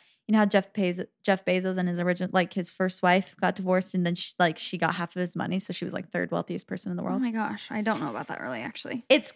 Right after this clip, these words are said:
Speaker 1: it's not directly about that, but it's, like, same premise. Like, she's married to, like, this tech billionaire and then
Speaker 2: Mm-hmm.
Speaker 1: she, they get divorced. She's, like, all of a sudden super rich and
Speaker 2: Mm.
Speaker 1: she's, like,
Speaker 2: Wow, goals.
Speaker 1: Yeah.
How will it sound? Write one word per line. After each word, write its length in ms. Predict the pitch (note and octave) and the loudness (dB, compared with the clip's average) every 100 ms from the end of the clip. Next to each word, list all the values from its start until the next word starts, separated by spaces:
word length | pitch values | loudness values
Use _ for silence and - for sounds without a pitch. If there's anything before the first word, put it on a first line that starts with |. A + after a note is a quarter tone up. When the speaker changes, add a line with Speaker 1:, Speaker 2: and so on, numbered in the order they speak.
| - - | -8 0
Speaker 1:
it's 140 | G#3+ | 2
not 300 | D4 D4+ G#3+ | 6 6 6
directly 480 | A3+ G#3+ G#3+ D4 C#4+ | 4 6 4 2 0
about 280 | A#3+ C4+ C4 | 4 4 6
that, 200 | C#4 B3 | 4 4
but 140 | A3 G3 | 4 4
it's, 120 | F#3+ | 2
like, 140 | F3+ | 0
same 220 | - F#3+ | 2 0
premise. 400 | F3+ F3 F3 F3+ | 2 2 2 0
Like, 160 | E3+ E3 | -2 -2
she's 560 | - F3 F3 - - - _ _ - | -4 -6 -8 -10 -14 -16 _ _ 0
married 320 | F#3+ F3+ F3+ | 4 4 2
to, 100 | - | 0
like, 120 | F3+ | 0
this 140 | F3+ - | -2 -8
tech 340 | - G3 F#3 - | -6 -6 -4 0
billionaire 600 | F#3 F#3+ D#3+ D#3+ - - | 4 4 4 0 0 0
and 160 | G3 - | 2 4
then 100 | E3+ | 4
Speaker 2:
Mm-hmm. 100 | A3 | 0
Speaker 1:
she, 100 | A#3 | -2
they 160 | F3+ E3 | 0 0
get 120 | E3 | -2
divorced. 320 | E3 D#3 E3 | -4 -4 -4
She's, 200 | - E3+ | -6 -6
like, 120 | D3+ | -4
all 80 | - | -4
of 60 | F#3+ | -4
a 40 | |
sudden 200 | - G#3 | -6 -8
super 260 | - - - | -8 -8 -4
rich 460 | - - - - - | -2 -2 -6 -10 -4
and 120 | A3+ | -4
Speaker 2:
Mm. 40 | |
Speaker 1:
she's, 200 | - - | -4 -4
like, 160 | - - - | -4 -4 -2
Speaker 2:
Wow, 300 | - G#3 - | 0 0 0
goals. 400 | F#3+ G3 G#2+ - - | 0 2 0 -4 -6
Speaker 1:
Yeah. 180 | A#2+ | -8